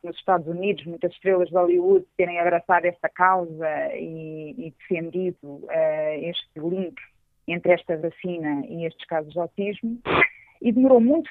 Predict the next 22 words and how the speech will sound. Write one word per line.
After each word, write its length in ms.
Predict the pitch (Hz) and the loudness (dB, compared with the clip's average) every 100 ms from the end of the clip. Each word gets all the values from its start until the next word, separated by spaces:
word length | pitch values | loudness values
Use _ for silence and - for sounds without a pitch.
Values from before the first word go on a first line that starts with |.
| - | 0
tempo 240 | 262 254 | 2 2
até 200 | 262 262 | 2 2
este 140 | 254 - | 0 -6
estudo 240 | - 240 | -8 -8
ser 140 | - 240 | -4 -2
desacreditado, 680 | 226 240 226 226 220 175 - | -2 0 -2 2 4 4 0
foi 80 | 156 | -8
só 120 | 175 | -4
em 100 | 170 | -4
dois 140 | 175 165 | -4 -4
mil 160 | 175 | -6
e 20 | 185 | -4
quatro 300 | 160 143 - - _ _ _ _ _ _ _ _ - | 0 -2 -4 -20 _ _ _ _ _ _ _ _ -20
que 80 | - | -6
surgiu 260 | 175 147 | -6 -4
um 80 | 160 | -10
primeiro 320 | 151 147 156 | -10 -6 -4
artigo, 320 | 160 165 196 160 | -4 -4 -8 -8
investigação 480 | - 147 147 - | -8 -6 -8 -8
de 80 | 151 | -10
um 80 | 160 | -10
jornalista 760 | 151 170 196 220 240 - 254 | -6 -2 0 0 -2 0 0